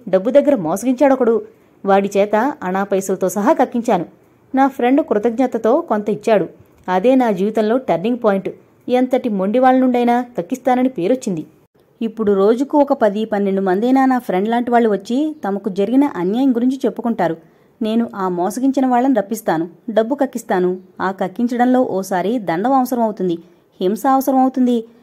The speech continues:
ఒక్కోసారి ప్రాణనష్టం కూడా జరుగుతుంది. కానీ నేను పట్టింది ధర్మదండమేనన్న విశ్వాసంతో నేను ఈ పనులు చేస్తున్నాను. ఆనాడు నా ఫ్రెండు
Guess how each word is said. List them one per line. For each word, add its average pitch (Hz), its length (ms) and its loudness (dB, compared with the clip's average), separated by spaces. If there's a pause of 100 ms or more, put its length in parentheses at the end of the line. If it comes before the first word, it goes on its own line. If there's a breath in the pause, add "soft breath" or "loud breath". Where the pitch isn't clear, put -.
(160 soft breath)
ఒక్కోసారి 196 600 -2
ప్రాణనష్టం 208 560 -2
కూడా 254 200 2
జరుగుతుంది. 233 500 -2 (480 soft breath)
కానీ 202 440 0 (100)
నేను 208 200 -4
పట్టింది 208 400 0
ధర్మదండమేనన్న 247 880 2
విశ్వాసంతో 226 800 -2 (120)
నేను 185 200 -2
ఈ 196 40 -4
పనులు 190 360 -4
చేస్తున్నాను. 202 420 -2 (760 soft breath)
ఆనాడు 180 420 2
నా 247 140 4
ఫ్రెండు 208 540 -2